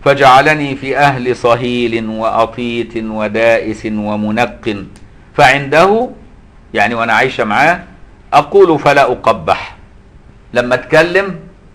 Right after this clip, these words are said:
ما يقبحش كلامي. فهمت إزاي؟ "أقول فلا أقبح"،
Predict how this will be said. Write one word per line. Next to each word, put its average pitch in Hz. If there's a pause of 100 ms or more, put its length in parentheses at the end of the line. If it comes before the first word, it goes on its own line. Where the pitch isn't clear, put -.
(240)
ما 120
يقبحش 113
كلامي. 80 (1200)
فهمت 92
إزاي؟ 92
"أقول 147
فلا 127
أقبح"، -